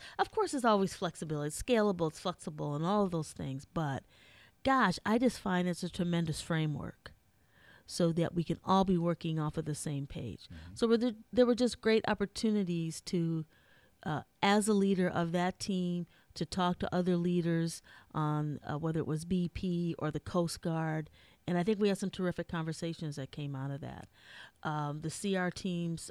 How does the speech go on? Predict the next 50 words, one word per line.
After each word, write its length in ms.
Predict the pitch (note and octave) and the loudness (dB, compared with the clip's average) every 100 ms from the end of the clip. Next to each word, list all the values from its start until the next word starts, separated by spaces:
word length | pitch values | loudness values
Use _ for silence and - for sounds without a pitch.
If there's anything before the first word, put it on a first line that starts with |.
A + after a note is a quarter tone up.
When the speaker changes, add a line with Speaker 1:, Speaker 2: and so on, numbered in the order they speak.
| - | -8
Speaker 1:
uh, 380 | D#3 C#3 C3 - - | -6 -4 -6 -8 -6
did 220 | D3+ - | -6 -2
great. 380 | F#3+ F#3 F3 - | 0 2 0 -4
We 120 | D3+ C#3 | -8 -6
were 200 | C#3 - D3+ | -8 -10 -8
helping 300 | E3 - D#3 | -6 -4 -2
with 100 | D3 | -4
Intergov. 500 | D3 C#3+ C#3+ C#3+ C#3+ - - - - | -4 -4 -4 -4 -4 -8 -20 -10 -6
But 100 | E3+ | 0
again, 220 | G#3+ G3+ | 2 4
it 60 | |
was 180 | E3 E3 | 2 0
one 140 | F3 F3 | 2 2
of 100 | E3+ | 2
those 240 | D#3 - | 0 0
moments 500 | F3+ F#3 E3 C#3+ - | -2 0 0 -4 -4
where, 420 | D#3 C#3+ C#3 C#3+ - - - - _ | -4 -2 -2 -6 -10 -20 -20 -20 _
um, 560 | - C#3+ C#3+ D3 D3 C#3 - _ _ _ _ _ _ | -2 -2 -2 -2 -6 -8 -12 _ _ _ _ _ _
you 120 | - D3 | -4 -2
know, 120 | C#3 | -2
you've 240 | D#3 D#3+ | -2 -2
gotta 220 | - D3+ D3+ | 0 0 0
be 120 | D3 | -2
ready. 340 | D#3 D#3+ C#3+ | 0 0 -2
I 80 | D3+ | -4
rem-, 220 | D3 - | -8 -8
one 280 | - E3 E3 | -6 -2 -2
funny 340 | - F#3 F#3 F3 | 0 2 4 2
piece 300 | - D#3+ D3+ | 0 -2 -2
of 120 | C#3+ | -2
it 100 | C3+ | -2
that 80 | - | -2
my 200 | C#3 D3 | -4 -4
team 320 | - F3+ D#3 | -2 0 0
will 120 | D3 D3 | 0 -2
remember 400 | C#3+ D#3 E3+ D3 | 0 -2 0 -2
is 140 | - | -4
that 160 | C#3+ - - - - - | -10 -12 -20 -20 -20 -6
we 60 | D#3 | -4
were 80 | |
trying 280 | D#3 F#3+ F3+ | -2 -2 -2
to 60 | E3+ | -2
get 220 | D#3 A2+ | -4 -6
space 640 | - - F#3+ F3+ D3+ - - | -8 0 2 2 0 -6 -6
down 280 | D#3 D3 D3 | -4 -2 -2
in 100 | D3+ | -4
this 200 | D3 - | -6 -8
B 200 | E3+ D#3 | -8 -8
P 220 | - D3+ | -8 -8
center 460 | - D#3+ D3+ C#3+ | -6 -6 -4 -6